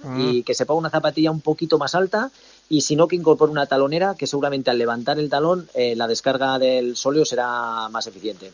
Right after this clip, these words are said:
Speaker 1: ¿Cómo recuperar una lesión en el flexor de la cadera?
Speaker 2: La, el flexor de la cadera, para que no, nos hagamos una idea, es cuando levantamos la rodilla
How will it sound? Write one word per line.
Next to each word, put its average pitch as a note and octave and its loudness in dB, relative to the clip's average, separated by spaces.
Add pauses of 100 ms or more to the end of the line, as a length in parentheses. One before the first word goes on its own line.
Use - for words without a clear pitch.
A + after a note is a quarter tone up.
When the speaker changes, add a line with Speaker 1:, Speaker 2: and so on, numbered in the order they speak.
Speaker 1:
¿Cómo F#3+ 0
recuperar G#3 -2
una G3+ 0
lesión G#3+ -2
en G3+ -2
el E3+ -4
flexor G#3+ -2
de A3 -2
la F#3 -2
cadera? C#3 -4 (1120)
Speaker 2:
La, C3+ 6
el C#3+ 2
flexor F#3 2
de G3 4
la F3+ 0
cadera, F#3+ 2
para D#3 0
que C#3+ -6
no, C#3+ -4
nos C3 -4
hagamos E3 -2
una F3 -2
idea, F3+ 4
es F3 0
cuando C#3 -2
levantamos D#3+ 2
la D3 2
rodilla D3 2